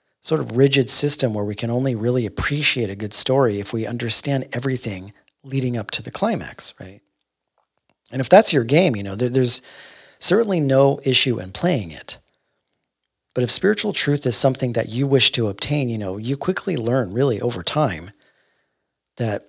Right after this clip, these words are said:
you know, it, it makes no difference where you start the book. Because whether it's page one or, or page four hundred,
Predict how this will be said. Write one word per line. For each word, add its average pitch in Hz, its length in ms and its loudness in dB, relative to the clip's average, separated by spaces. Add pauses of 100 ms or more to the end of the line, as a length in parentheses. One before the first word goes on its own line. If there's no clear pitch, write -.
(140)
you 131 120 -4
know, 123 100 4
it, 78 220 -4
it 160 160 -4
makes 175 360 0
no 135 200 4
difference 123 680 -2 (260)
where 104 140 -10
you 110 160 -6
start 107 260 -4
the - 80 -12
book. 98 380 -12 (960)
Because 131 260 4
whether 139 300 6
it's 135 160 2
page 127 280 2
one 123 300 0
or, 110 180 2
or 113 160 0
page 135 360 2
four 139 240 4
hundred, 127 400 -2